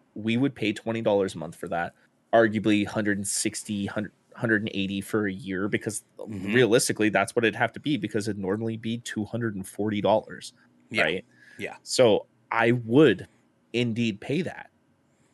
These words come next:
Speaker 2: Oh,
Speaker 1: You know,
Speaker 2: absolutely. For
Speaker 1: I already
Speaker 2: access
Speaker 1: pay
Speaker 2: to
Speaker 1: fifteen bucks a month to make sure I can play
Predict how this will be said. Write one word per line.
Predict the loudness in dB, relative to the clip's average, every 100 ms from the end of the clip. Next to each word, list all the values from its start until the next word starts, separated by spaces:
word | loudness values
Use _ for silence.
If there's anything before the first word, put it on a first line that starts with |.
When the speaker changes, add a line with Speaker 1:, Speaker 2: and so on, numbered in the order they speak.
| -4
Speaker 2:
Oh, | 0 2
Speaker 1:
You | 2
know, |
Speaker 2:
absolutely. | 2 2 4 2 0
For | -2 2
Speaker 1:
I | 4 6
already | 8 6 4
Speaker 2:
access | 6
Speaker 1:
pay | 6
Speaker 2:
to | 4
Speaker 1:
fifteen | 2 0 2 -2 -2 -4 -8 _
bucks | 0 0 -4
a |
month | -4 -4 -4 -10
to | -10
make | -10
sure | -4 0
I | 0
can | -2 -10 -12
play | -2 0 0